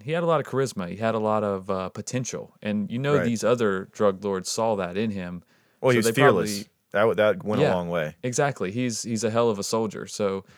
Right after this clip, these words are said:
Speaker 1: they're
Speaker 2: Yep.
Speaker 1: gonna do what they gotta do to get him out.
Speaker 2: Yeah, I mean, he, he was hell-bent on. He was gonna,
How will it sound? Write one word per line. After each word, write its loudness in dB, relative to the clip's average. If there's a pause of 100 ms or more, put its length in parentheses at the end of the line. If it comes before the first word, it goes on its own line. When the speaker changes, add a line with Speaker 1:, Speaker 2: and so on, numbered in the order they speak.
(100)
Speaker 1:
they're -4
Speaker 2:
Yep. 2
Speaker 1:
gonna 0
do -2
what -2
they 0
gotta -2
do -4
to -8
get -6
him -6
out. -8 (340)
Speaker 2:
Yeah, 0
I 0
mean, 0
he, 0
he 2
was 0
hell-bent 2
on. 0
He -4
was -4
gonna, -2